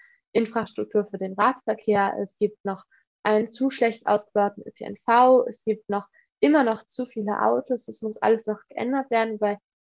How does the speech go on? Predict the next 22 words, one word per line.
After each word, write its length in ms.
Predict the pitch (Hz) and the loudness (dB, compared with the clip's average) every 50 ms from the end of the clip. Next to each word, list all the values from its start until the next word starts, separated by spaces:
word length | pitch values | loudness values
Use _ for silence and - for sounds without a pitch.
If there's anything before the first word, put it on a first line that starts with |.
| _ - | _ -4
die 120 | 233 220 | -4 -4
Verkehrswende 680 | 214 233 214 220 - 240 233 240 233 - 220 220 214 208 | -4 -4 -6 -2 0 0 0 0 0 -2 -2 -2 0 0
langsam 440 | 208 208 214 214 220 208 208 196 196 | 0 0 0 -2 -4 -4 -6 -8 -8
irgendwie 320 | - 196 190 - _ - - | -12 -18 -18 -18 _ -14 -8
angestoßen 840 | - 220 262 294 294 277 285 - - 254 254 254 254 - 233 233 220 | -6 -4 -4 -4 -6 -8 -8 -4 0 0 0 0 0 -4 -8 -2 0
wird 240 | 240 233 240 233 - - | 2 2 0 0 -4 -8
vom 160 | 220 214 214 | -6 -4 -2
Senat. 420 | 208 220 214 214 214 214 214 214 - _ _ _ _ _ _ _ _ _ - | -2 -2 0 0 0 0 0 -2 -6 _ _ _ _ _ _ _ _ _ 0
Das 200 | 240 233 233 226 | 2 2 2 0
ist 60 | - | -2
auf 160 | - 220 220 | -6 -4 -4
jeden 200 | - 226 220 220 | -2 -4 -4 -2
Fall 160 | 220 220 214 - | -2 -2 -4 -4
etwas, 220 | - 214 208 - | -4 -6 -8 -6
da 120 | - 202 | -6 -8
tut 320 | - _ - 262 254 - - | -8 _ -10 -10 -10 -10 -10
sich 180 | 262 247 - | -12 -12 -10
schon 220 | - 269 254 247 247 | -6 -4 -2 0 2
was, 240 | 240 247 247 - - | 2 0 0 -2 -4
aber 200 | - 208 202 196 | -2 -2 -2 -2
grundsätzlich 760 | - - 214 220 226 220 226 220 220 - 220 214 - - | 0 0 0 0 0 -2 -6 -6 -6 -6 -8 -8 -6 -2
auch 180 | 208 196 196 190 | -2 0 -2 -2